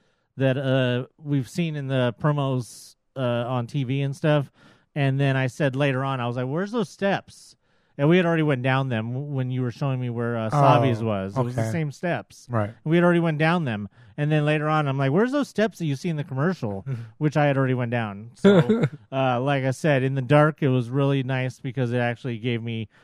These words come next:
Speaker 1: a sense of being in a brand new place, uh, which is what you want from, uh,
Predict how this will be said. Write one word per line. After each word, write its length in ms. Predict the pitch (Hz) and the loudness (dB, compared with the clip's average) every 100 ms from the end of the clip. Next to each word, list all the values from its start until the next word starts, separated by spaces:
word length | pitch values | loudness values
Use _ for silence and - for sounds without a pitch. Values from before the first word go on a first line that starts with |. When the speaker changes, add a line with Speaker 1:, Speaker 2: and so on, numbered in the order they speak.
| _ - | _ -6
Speaker 1:
a 80 | |
sense 380 | 113 - 123 113 | -4 -2 -4 -4
of 120 | 120 | -6
being 280 | 104 123 120 | -6 -8 -6
in 100 | 117 | -6
a 80 | 107 | -4
brand 320 | 92 117 107 | -4 -6 -4
new 160 | 110 107 | -6 -6
place, 520 | 113 107 104 - - _ _ _ - | -6 -6 -6 -10 -20 _ _ _ -8
uh, 200 | 117 113 | -4 -2
which 200 | 123 - | -2 -4
is 140 | 127 | -6
what 220 | 127 131 | -6 -4
you 80 | 127 | -4
want 320 | 117 120 139 | -4 -4 -6
from, 340 | - 113 104 104 | -8 -8 -8 -8
uh, 320 | 101 98 95 | -8 -8 -10